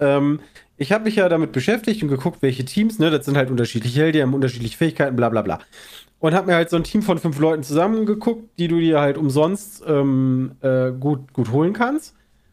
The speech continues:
Und hab da ein richtig geiles Team zusammenbekommen und hab das über ein Jahr gespielt und dann waren die alle krass und sind alle genervt worden.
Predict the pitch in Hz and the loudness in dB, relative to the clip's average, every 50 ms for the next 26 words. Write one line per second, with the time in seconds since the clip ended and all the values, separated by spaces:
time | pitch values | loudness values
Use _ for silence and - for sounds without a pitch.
0 | _ _ _ _ _ - 180 185 185 185 180 - - 185 220 220 - 196 175 170 | _ _ _ _ _ 0 0 2 2 0 -2 -2 0 0 0 2 2 2 2 2
1 | 214 294 - - 254 - 262 262 262 240 220 - - 247 233 - 170 147 143 139 | 0 -2 -2 -2 -2 0 2 2 2 2 0 -2 -2 -2 -2 -2 0 2 2 2
2 | 139 131 135 - 160 180 208 208 190 185 180 170 175 196 - 165 147 180 220 240 | 2 0 2 2 2 2 0 -2 -2 -2 0 0 0 2 0 0 0 2 2 2
3 | 269 240 214 208 196 190 175 160 - - - 156 143 135 147 185 - - - _ | 2 2 4 2 2 2 0 -2 -6 -4 0 2 2 4 2 2 -2 -6 -20 _
4 | - - 160 160 160 160 156 156 156 156 - 156 151 156 151 151 151 - - 156 | -4 -2 0 0 2 2 0 0 0 0 0 0 2 2 -2 -2 -6 -8 -4 -2
5 | 180 196 196 175 165 165 160 139 - - 202 165 151 170 - - - _ _ _ | 0 0 0 0 0 0 0 -2 0 0 2 2 2 0 -2 -8 -20 _ _ _
6 | _ _ _ _ _ _ _ _ _ _ _ - 202 190 175 151 131 131 143 147 | _ _ _ _ _ _ _ _ _ _ _ -4 0 2 2 4 4 2 2 2
7 | 143 135 123 113 - - 113 110 110 107 90 | 2 0 0 -2 -4 -6 -8 -8 -8 -8 -10